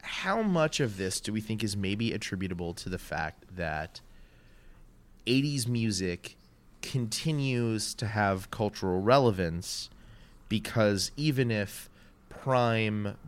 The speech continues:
bar-going populations are now younger than, uh, kind of prime in the moment eighties music listening audiences, but the people who are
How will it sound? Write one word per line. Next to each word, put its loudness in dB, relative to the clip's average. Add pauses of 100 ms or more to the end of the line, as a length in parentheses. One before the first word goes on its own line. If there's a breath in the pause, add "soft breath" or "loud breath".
(120)
bar-going 2 (560)
populations -4 (420 soft breath)
are 4
now 4
younger 2 (100)
than, -4 (720 loud breath)
uh, -6 (1080)
kind -4
of -8
prime 2
in -2
the 0
moment 0
eighties -4
music -4
listening -6
audiences, -8 (500 soft breath)
but 6 (640 soft breath)
the 2
people 0
who 0
are 0